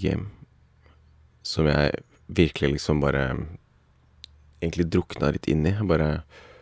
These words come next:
lot meg selv synke inn i det, og jeg, sånn som når jeg ser på film, s-, se-, eller ser på serier, og... Så er jeg ganske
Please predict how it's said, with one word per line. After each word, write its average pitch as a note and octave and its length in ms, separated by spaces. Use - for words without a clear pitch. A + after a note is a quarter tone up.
lot D#2 260
meg D#2+ 140
selv D#2 180
synke E2 400
inn D#2 80
i - 60
det, D#2+ 160
og F2 100
jeg, D2+ 300
sånn F2+ 140
som F#2 80
når E2 80
jeg - 80
ser - 240
på E2 100
film, D#2+ 320
s-, F2 240
se-, - 220
eller - 180
ser D#2 160
på D#2 120
serier, D2+ 420
og... D2+ 260
Så - 140
er G2 80
jeg A2+ 60
ganske A2 180